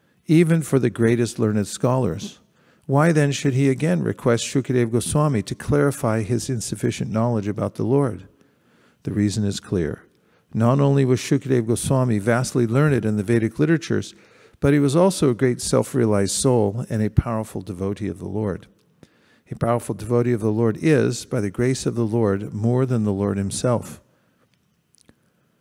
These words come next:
The personality of Godhead, Sri Ramachandra, attempted to bridge the Indian Ocean to reach the island of Lanka. But Sri Hanumanji,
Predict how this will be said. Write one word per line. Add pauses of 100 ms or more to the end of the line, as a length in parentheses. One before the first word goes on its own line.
(160)
The
personality
of
Godhead,
Sri
Ramachandra,
attempted
to
bridge
the
Indian
Ocean
to
reach
the
island
of
Lanka. (880)
But
Sri
Hanumanji,